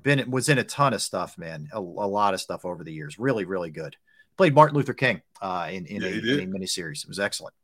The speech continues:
Speaker 1: Johnny Gill, the singer, fifty-seven years old today.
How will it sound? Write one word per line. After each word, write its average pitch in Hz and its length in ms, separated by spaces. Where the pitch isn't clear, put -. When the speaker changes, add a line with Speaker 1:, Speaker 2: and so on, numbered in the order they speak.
Speaker 1:
Johnny 143 280
Gill, 139 480
the 127 100
singer, 147 460
fifty-seven 135 640
years 135 240
old 139 180
today. 147 340